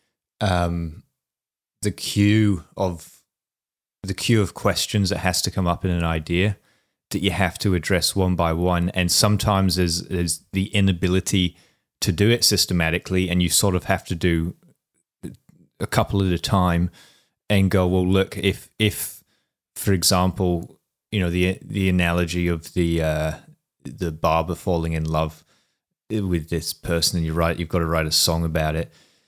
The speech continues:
And it goes down to, "Okay, well,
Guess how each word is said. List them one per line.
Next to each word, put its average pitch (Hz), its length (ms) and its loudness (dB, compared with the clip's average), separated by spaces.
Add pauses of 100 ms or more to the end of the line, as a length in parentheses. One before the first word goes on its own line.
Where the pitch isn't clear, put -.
(880)
And 98 520 2 (120)
it 101 220 -4
goes 95 300 2
down 92 280 2
to, 95 200 2
"Okay, 98 340 2
well, 95 560 0